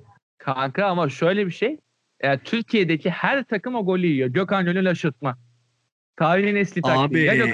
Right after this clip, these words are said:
Speaker 1: Gönül aşırtma ya Gökhan
Speaker 2: bir
Speaker 1: Gönül
Speaker 2: de
Speaker 1: gol.
Speaker 2: ona çalışmışlar. Üç kere denedi Fener onu maçta. Üç kere
Speaker 1: Abi, üç
Speaker 2: denedi, karşılık
Speaker 1: Fenerbahçe
Speaker 2: verdik. Yani
Speaker 1: Genelde
Speaker 2: adam
Speaker 1: Gökhan
Speaker 2: dördüncüyü dönüyor
Speaker 1: on
Speaker 2: ya.
Speaker 1: defa yapıyor.
Speaker 2: Hayır,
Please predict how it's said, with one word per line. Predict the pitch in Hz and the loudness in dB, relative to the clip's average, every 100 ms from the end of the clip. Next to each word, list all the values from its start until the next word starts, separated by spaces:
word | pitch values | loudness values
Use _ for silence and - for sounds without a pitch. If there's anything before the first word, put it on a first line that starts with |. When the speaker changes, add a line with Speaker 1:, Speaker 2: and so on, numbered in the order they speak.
| 214 | -4
Speaker 1:
Gönül | - - | -6 -10
aşırtma | - - 220 | -10 -10 -4
ya | 202 | -2
Gökhan | 185 - 185 | -2 0 2
Speaker 2:
bir | |
Speaker 1:
Gönül | 220 208 | 4 4
Speaker 2:
de | |
Speaker 1:
gol. | 160 | 4
Speaker 2:
ona | 170 202 185 | 4 4 2
çalışmışlar. | - 175 185 202 208 - 147 | 2 2 4 2 2 2 2
Üç | 185 180 | 2 2
kere | 190 185 175 | 2 2 2
denedi | 160 143 | 2 2
Fener | 135 135 131 | 2 2 2
onu | 123 123 | 4 4
maçta. | 123 120 - 208 247 240 - - - - | 2 0 -2 0 0 -4 -16 -20 -18 -2
Üç | 220 208 | 0 2
kere | - 190 | 2 4
Speaker 1:
Abi, | 160 151 | 4 4
üç | 165 - - | 0 0 -4
Speaker 2:
denedi, | 156 165 165 220 | 0 2 2 2
karşılık | 190 175 170 180 | 2 2 2 0
Speaker 1:
Fenerbahçe | 175 160 135 165 | 2 2 2 0
Speaker 2:
verdik. | 269 - - _ _ - _ _ _ _ _ _ _ _ | -2 -6 -20 _ _ -20 _ _ _ _ _ _ _ _
Yani | 139 151 | 2 4
Speaker 1:
Genelde | 190 226 233 | 4 4 2
Speaker 2:
adam | 160 202 | 2 2
Speaker 1:
Gökhan | 180 180 | 4 4
Speaker 2:
dördüncüyü | 185 196 185 208 | 4 2 0 0
dönüyor | 196 202 170 | 2 2 2
Speaker 1:
on | 151 | 2
Speaker 2:
ya. | 123 | 2
Speaker 1:
defa | 113 | 2
yapıyor. | 143 131 - 117 _ _ _ _ _ - | 0 -2 -6 -20 _ _ _ _ _ -20
Speaker 2:
Hayır, | - - - | -20 -20 -14